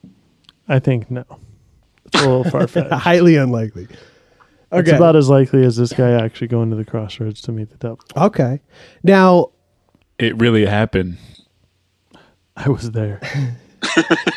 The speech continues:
Speaker 2: Now, another one I came across in this research was Er-, something known as Erickson stages. Have you guys heard of this?
Speaker 3: Oh, yeah.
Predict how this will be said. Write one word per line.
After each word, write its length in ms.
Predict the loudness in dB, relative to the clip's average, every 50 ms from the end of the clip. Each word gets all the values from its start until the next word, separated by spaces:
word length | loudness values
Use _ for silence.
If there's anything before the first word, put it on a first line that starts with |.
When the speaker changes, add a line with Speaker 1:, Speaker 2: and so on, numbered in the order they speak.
| -6 -8 -10 -10 -14 -20 -8 0 2
Speaker 2:
Now, 200 | 4 4 4 4
another 340 | 4 4 4 4 4 4 4
one 240 | 6 6 6 6 4
I 120 | 4 4
came 260 | 4 4 4 6 4
across 640 | 4 2 2 0 2 4 4 4 4 2 0 -4 -4
in 260 | 0 2 4 6 6
this 220 | 6 4 2 2 2
research 480 | 2 2 2 2 2 2 2 2 0
was 360 | 2 2 4 4 4 2 0 -2 -6 -2
Er-, 200 | 0 0 0 0 -2 -4 -6 -6 -6
something 380 | -2 0 2 2 4 4 4
known 220 | 6 6 6 6 4
as 120 | 4 2 -2 -2
Erickson 640 | 0 2 4 4 2 2 -2 -6 -8 -6 -6 -6
stages. 600 | -6 -8 -10 -10 -10 -10 -10 -10 -10 -12 -8 -6
Have 120 | -4 -2
you 80 | 0 0
guys 220 | 2 2 2 2
heard 160 | 2 0 0 2
of 80 | 2
this? 320 | 2 2 2 0 -4 -10 -14
Speaker 3:
Oh, 240 | -10 -4 -2 0 2
yeah. 400 | 4 4 4 4 2 0 -2